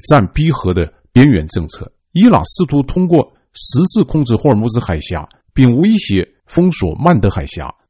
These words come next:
迫使美国承认其海峡的收费权和既得利益。那么另外一方面，美国大规模的空袭也是为了塑造战局，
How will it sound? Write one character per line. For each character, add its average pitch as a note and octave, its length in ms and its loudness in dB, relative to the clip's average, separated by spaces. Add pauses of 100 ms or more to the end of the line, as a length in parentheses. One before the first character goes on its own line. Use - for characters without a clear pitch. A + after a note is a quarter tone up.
(100)
迫 - 220 0
使 - 180 -4
美 F#2+ 220 -2
国 G2 180 -4
承 - 220 -2
认 F#3 180 2
其 - 300 -6 (220)
海 D#2+ 260 -4
峡 F#2 240 -8
的 G#2 200 -4 (180)
收 - 200 2
费 F3+ 160 2
权 G2 320 -4 (200)
和 - 180 0
既 - 180 0
得 F#3+ 100 2
利 C#3+ 120 0
益。 F2+ 200 -2 (260)
那 F3 120 0
么 F#3+ 80 4
另 B3 160 4
外 C4 120 2
一 - 20 0
方 D3+ 180 0
面， C#3+ 240 0
美 A#2 300 2
国 A2+ 180 -4
大 C3+ 200 0
规 C#3 140 2
模 C3+ 120 2
的 A2 80 0
空 D3+ 240 -2
袭 B2 260 -2 (280)
也 A#2 220 6
是 G#2 160 -2
为 A3+ 140 4
了 B2 120 2
塑 D#3+ 260 -2
造 G#2 140 -2
战 B2 240 -2
局， F2 280 -10